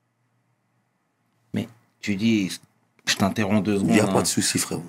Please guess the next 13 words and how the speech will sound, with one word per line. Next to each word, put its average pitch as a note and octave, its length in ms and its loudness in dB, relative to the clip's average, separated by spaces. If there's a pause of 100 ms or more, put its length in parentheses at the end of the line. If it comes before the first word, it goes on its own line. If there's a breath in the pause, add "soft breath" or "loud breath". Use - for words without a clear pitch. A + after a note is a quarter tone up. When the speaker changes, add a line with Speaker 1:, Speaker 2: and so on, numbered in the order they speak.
(380)
Speaker 1:
T'étais C3 220 0
en A#2+ 120 4
cinquième. A#2 560 0 (100)
Speaker 2:
Ouais. C#2+ 160 -2 (100)
Speaker 1:
T'as G#2+ 140 6
arrêté G#2 320 4
l'école, G2+ 360 2
donc G#2 220 2 (760)
tu A2 200 4
as G2 60 8
à F#2+ 40 6
peu G#2 160 4
près G#2+ 500 4